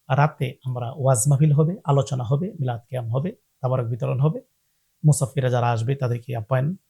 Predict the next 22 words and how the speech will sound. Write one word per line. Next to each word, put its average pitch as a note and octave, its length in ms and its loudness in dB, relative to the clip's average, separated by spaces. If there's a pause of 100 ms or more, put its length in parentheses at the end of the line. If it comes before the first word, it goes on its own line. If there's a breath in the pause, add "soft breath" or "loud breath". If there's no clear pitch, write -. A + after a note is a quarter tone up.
(260)
অবস্থা। C3+ 420 0
এরপরে D#3 460 0 (520)
ষোলো G#3+ 280 2
তারিখে G3+ 300 2
সকাল D3+ 360 0
দশটায় B2+ 440 -4 (200)
আমরা B2+ 400 -4 (340)
র্যালি D3 360 8
করব, A2 420 -8
আনন্দ D#3 380 10
র্যালি, A2+ 360 -4 (480)
অনেক F3 280 6
সুন্দর C#3 260 2
হবে, B2+ 220 -2
এখানে C3+ 200 -2
মিডিয়া C3 300 2
থাকবে, B2+ 280 -2
অনেক C#3 320 2
সুন্দর C3+ 260 -4
করে B2 120 -4
আমরা B2 160 -8
করব। C3 260 -18